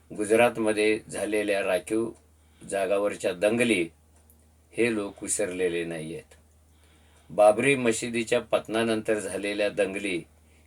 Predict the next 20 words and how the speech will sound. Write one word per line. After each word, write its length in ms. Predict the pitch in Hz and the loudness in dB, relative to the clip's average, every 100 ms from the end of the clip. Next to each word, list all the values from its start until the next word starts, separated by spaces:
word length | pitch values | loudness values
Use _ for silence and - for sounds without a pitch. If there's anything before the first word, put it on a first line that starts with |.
| _ | _
हे 280 | 107 123 | 0 2
लोक 280 | 113 107 104 | 2 0 -2
विसरलेले 680 | 95 - 101 92 90 85 85 | -8 -2 -2 -2 -2 -2 -4
नाहीत. 360 | 82 80 80 85 - _ _ _ _ _ _ _ | -6 -12 -16 -16 -20 _ _ _ _ _ _ _
अमित 260 | 104 110 131 | -4 0 0
शहाना 440 | - 117 107 110 120 | 2 4 4 4 -2
हद्दपार 540 | 95 92 110 110 107 | -2 0 0 4 4
का 220 | 113 120 127 | 6 4 4
करण्यात 440 | 120 110 104 101 | 4 2 0 2
आलं 180 | 92 90 | 2 2
होतं, 420 | 90 87 87 85 - _ _ _ | 0 -2 -2 -4 -10 _ _ _
हे 180 | - 123 | 0 0
पण 260 | 131 123 113 | 2 0 2
लोक 280 | 104 101 | -2 -4
विसरलेले 640 | 98 90 98 90 92 85 85 | -6 -2 -2 0 -2 0 -4
नाहीत. 280 | 80 85 87 - _ _ _ _ | -4 -10 -12 -20 _ _ _ _
हा 200 | 101 120 | 0 2
जो 200 | 117 107 | 4 2
इतिहास 460 | 90 80 90 85 | 0 -2 -4 -2
आहे, 360 | 85 78 90 - | -4 -2 -4 -6